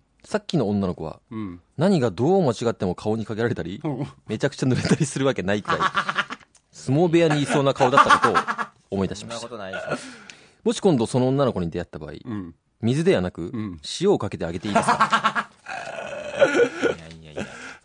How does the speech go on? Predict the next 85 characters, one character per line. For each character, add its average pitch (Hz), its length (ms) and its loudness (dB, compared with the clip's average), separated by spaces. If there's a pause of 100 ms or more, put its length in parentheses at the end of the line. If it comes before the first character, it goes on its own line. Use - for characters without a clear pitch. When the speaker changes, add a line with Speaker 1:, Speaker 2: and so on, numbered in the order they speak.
(120)
Speaker 2:
あ 131 40 -4
ー、 110 560 -8
続 101 220 -8
い 95 60 -8
て。 - 160 -14 (300)
Speaker 1:
新 170 160 4
潟 208 120 6
市 - 120 -6
中 117 100 2
央 98 60 2
区、 98 300 -10
え 98 180 0
ー、 - 20 0
中 117 180 -4
央 101 60 2
区 87 120 -6
逆 92 260 -4
に 131 80 0
本 107 180 -2
間 95 60 -2
信 165 180 -6
者。 - 160 -18
Speaker 2:
お 147 100 -6
い。 139 140 -8
Speaker 1:
大 92 140 -6
学 85 140 -6
二 80 80 -4
年 78 120 -8
生。 - 180 -20 (160)
Speaker 2:
う 110 60 -2
ん。 104 140 -2 (720)
Speaker 1:
最 190 200 4
近 190 140 4
ス - 160 -4
ー 214 60 0
パ 147 100 4
ー 120 40 4
に 98 100 0
買 101 180 -4
い - 20 -2
物 95 160 0
に 87 100 -4
行 - 60 -20
く - 20 -20
と、 82 280 -12
Speaker 2:
う 117 60 -6
ん。 85 220 -4 (440)
Speaker 1:
買 185 180 4
い 214 40 4
物 202 200 4
袋 160 280 0
を 80 100 -2
持 87 120 -10
参 110 220 -2
の 104 80 -2
方 101 180 -6
は 78 80 -10
割 87 220 -8 (120)
引 - 80 -12
い 104 60 -10
た 107 80 -10
し - 140 -12
ま 92 80 -10
す - 20 -16
と 123 60 0
い - 20 4
う 135 40 6
Speaker 2:
あ 139 180 6
ー、 - 20 2
な 139 80 4
ん 165 100 2
か 127 240 4
あ 120 60 2
り 156 80 4
ま 165 100 2
す 123 80 -4
ね、 120 80 -2
そ 110 60 -4
う 117 40 -2
い 107 40 -2
う - 20 -2
の 98 120 0
ね。 113 260 2
Speaker 3:
う 107 60 -12
ん。 - 20 -10